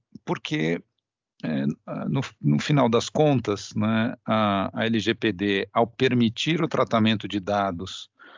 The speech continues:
com base no interesse legítimo, abre uma possibilidade mais flexível do que a gente encontra em relação às outras bases legais da lei.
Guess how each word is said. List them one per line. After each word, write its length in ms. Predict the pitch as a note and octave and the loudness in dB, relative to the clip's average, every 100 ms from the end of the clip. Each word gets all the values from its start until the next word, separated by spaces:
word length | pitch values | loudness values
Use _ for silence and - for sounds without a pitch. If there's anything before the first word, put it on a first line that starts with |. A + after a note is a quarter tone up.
| - - - | -20 -20 -16
com 180 | - D3+ | -2 2
base 360 | A#2+ B2+ C#3 A2 | 4 4 4 2
no 80 | G#2 | 2
interesse 440 | G2+ G#2 G2 - | 2 -2 -4 -6
legítimo, 720 | G2 F#2+ G2+ B2 - G2 F#2+ | -6 -4 -4 -6 -4 -4 -2
abre 260 | A#2 C#3 D3 | 0 0 2
uma 180 | C#3+ B2 | 2 2
possibilidade 880 | A#2 A2+ A2+ G#2 G2+ F2+ F#2+ F2 | 0 -4 -4 -4 -4 0 -2 0
mais 340 | F#2+ G#2 A#2+ A2+ | 0 2 2 0
flexível 880 | G#2 G2+ - - B2 A#2 F2+ F#2 F#2 - - - _ - | -6 -6 -8 -8 -4 -4 -2 -4 -8 -20 -20 -20 _ -4
do 140 | D3 | -2
que 140 | A2+ B2+ | 2 2
a 60 | |
gente 300 | A#2+ A#2+ G#2 | 4 2 2
encontra 400 | B2+ - A2 G#2 | 0 2 2 2
em 40 | A#2 | 2
relação 480 | A#2+ A#2 - A2+ | 4 2 2 2
às 140 | A#2 G2 | 2 2
outras 300 | G#2 G#2+ G2+ | -2 -2 0
bases 340 | G2+ G#2 G2 | 0 0 0
legais 760 | G#2 A2 F#2 G2 G2+ G2+ - - _ _ _ _ | -2 0 0 0 0 -4 -10 -18 _ _ _ _
da 120 | A#2 | 0
lei. 340 | B2 G#2 F#2 | 2 0 -2